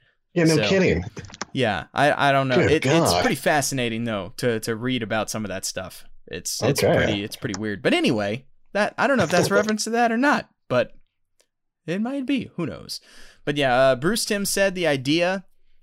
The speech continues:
Speaker 2: came from with him, uh, hi-, him and Dini were debating on what it would be like, uh, to have an episode where Batman really wasn't in most of the episode. So,
Speaker 1: Hmm.
Speaker 2: and of course it, it worked out.
Speaker 1: Yeah, it worked out great. Which I feel like, though, they've,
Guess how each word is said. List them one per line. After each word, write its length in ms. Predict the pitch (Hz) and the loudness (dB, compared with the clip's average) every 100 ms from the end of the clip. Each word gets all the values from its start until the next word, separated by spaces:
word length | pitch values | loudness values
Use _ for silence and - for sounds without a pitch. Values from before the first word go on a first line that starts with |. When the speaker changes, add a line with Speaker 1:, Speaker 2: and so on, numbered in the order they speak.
| - | -8
Speaker 2:
came 220 | 156 156 | -4 -4
from 240 | 156 147 135 | -4 -6 -6
with 160 | 123 | -6
him, 320 | 147 147 147 - | -4 -4 -4 -6
uh, 220 | 120 113 | -4 -4
hi-, 200 | 123 - | -4 -6
him 200 | 143 165 | -4 -2
and 160 | 156 120 | -2 -2
Dini 340 | 139 156 147 135 | -2 0 0 -2
were 160 | 127 | -4
debating 440 | 127 131 139 139 127 | -4 -2 0 0 -2
on 320 | 123 123 110 _ _ _ _ | -4 -4 -6 _ _ _ _
what 220 | 113 143 | 0 2
it 60 | 131 | 2
would 120 | 147 | 2
be 120 | 135 | 0
like, 460 | 127 123 123 120 - - - - _ _ - | 2 2 0 -4 -10 -18 -20 -20 _ _ -14
uh, 280 | - 101 101 | -6 -4 -4
to 100 | 98 | -2
have 160 | 143 131 | 0 2
an 80 | 131 | 0
episode 540 | - 127 - 131 113 | -2 -2 2 2 2
where 100 | 113 | -4
Batman 480 | 104 127 123 127 110 | -2 -4 -2 -6 -4
really 220 | 127 131 | -4 -2
wasn't 320 | 131 120 117 | -2 -4 -4
in 300 | 117 80 73 - - - - | -6 -8 -14 -20 -20 -20 -20
most 280 | - 113 110 | -10 -8 -8
of 40 | - | -6
the 100 | 113 | -6
episode. 520 | 110 127 90 67 - - - - | -6 -8 -10 -10 -14 -20 -20 -18
So, 320 | - 90 78 - | -14 -12 -8 0
Speaker 1:
Hmm. 240 | 185 - | 0 0
Speaker 2:
and 80 | 120 | -6
of 120 | 113 | -10
course 280 | 110 123 - | -10 -8 -8
it, 180 | 135 143 | -10 -8
it 160 | 147 147 | -8 -4
worked 320 | 160 160 160 | -4 -4 -6
out. 220 | 104 - _ _ _ _ _ - - | -6 -10 _ _ _ _ _ -4 2
Speaker 1:
Yeah, 100 | 110 | 4
it 60 | |
worked 160 | 90 104 | 4 4
out 140 | 98 | 2
great. 320 | - 101 143 - - - - - | 4 4 4 0 -6 -20 -8 0
Which 120 | 131 | 2
I 60 | 190 | 4
feel 160 | 226 | 4
like, 140 | 208 170 | 4 6
though, 160 | 165 | 6
they've, 180 | 151 | 6